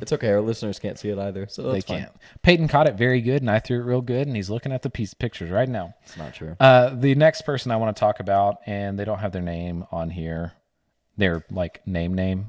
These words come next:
Speaker 2: on here, so I'm just gonna call them by their business name, uh, which is a business that you can go check out. They are in Rogers. They have a f-, brick and mortar,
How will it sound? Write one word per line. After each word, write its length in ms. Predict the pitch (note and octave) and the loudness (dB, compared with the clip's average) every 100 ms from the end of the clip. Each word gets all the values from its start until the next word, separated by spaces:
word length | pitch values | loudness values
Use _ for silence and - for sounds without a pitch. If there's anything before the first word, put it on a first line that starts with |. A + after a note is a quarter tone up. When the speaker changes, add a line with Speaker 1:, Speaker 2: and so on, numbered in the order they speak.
| - | -10
Speaker 2:
on 140 | F2+ | -10
here, 260 | F#2+ F#2 F#2 _ - - | -10 -10 -12 _ -20 -10
so 100 | - | -2
I'm 80 | C3+ | 0
just 160 | A#2+ - | 0 -4
gonna 140 | G#2+ - | -4 0
call 200 | G#2 F#2+ | 2 2
them 140 | F#2 | 2
by 120 | F#2 | 0
their 80 | F2 | 0
business 420 | F2 G2 G#2 - | 0 -2 -2 -2
name, 340 | G2+ G#2 G#2 - - - _ - | 0 0 -2 -8 -20 -20 _ 2
uh, 380 | A2 G#2+ A2 A#2 - | 6 8 8 4 0
which 240 | C3+ - | 2 4
is 140 | D3+ C#3+ | 4 4
a 60 | |
business 300 | D3 E3+ F3 | 4 2 2
that 100 | E3+ | 0
you 100 | E3 | 0
can 100 | D#3 | 2
go 100 | E3+ | 2
check 240 | E3 G3+ - | 4 4 4
out. 200 | C3+ - A2+ | 0 -2 -2
They 200 | G#2+ A2 | 0 2
are 140 | A#2+ | 2
in 80 | C3 | 4
Rogers. 440 | D3+ F3 F2 E2+ - | 4 4 2 -6 -4
They 120 | F#2 | -2
have 220 | G2 G2 | 2 2
a 240 | G#2 G2+ G2 | 2 0 0
f-, 160 | - - - | -4 -16 -8
brick 260 | A2+ G#2 | -4 -2
and 80 | C3+ | 0
mortar, 380 | D3+ C#3 E2+ | 0 0 -2